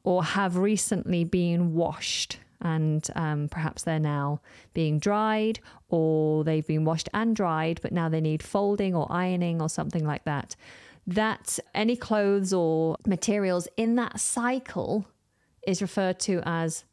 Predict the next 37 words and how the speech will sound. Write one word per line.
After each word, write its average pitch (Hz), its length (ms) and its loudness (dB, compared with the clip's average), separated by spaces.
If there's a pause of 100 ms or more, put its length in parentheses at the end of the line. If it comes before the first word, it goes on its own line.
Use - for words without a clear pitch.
(640)
laundry. 156 760 2 (340)
So 160 160 -4
I'll 160 140 0
say, 151 400 0 (420)
"Have 170 160 2
you 214 80 4
looked - 220 0
in 220 80 4
the 214 60 4
laundry? 160 440 2
Have 156 100 2
you 175 60 2
done 233 220 2
the 233 40 2
laundry? 156 440 2
There's 156 180 0
a 175 40 2 (140)
basket 208 320 -2
of 247 120 0
laundry 277 680 2
sitting 247 800 2
on 214 420 2
the, 202 480 2
um, 170 220 -2
kitchen 175 680 -2
side. 240 580 0
If - 220 -6
you - 80 -4
could 160 240 -10
deal 226 200 2
with 226 160 -2
it, - 120 -8
please." 214 500 -2
Or, 160 240 -2 (640)
"Mum, 494 360 2 (160)
Mum, 466 260 2
I 427 80 0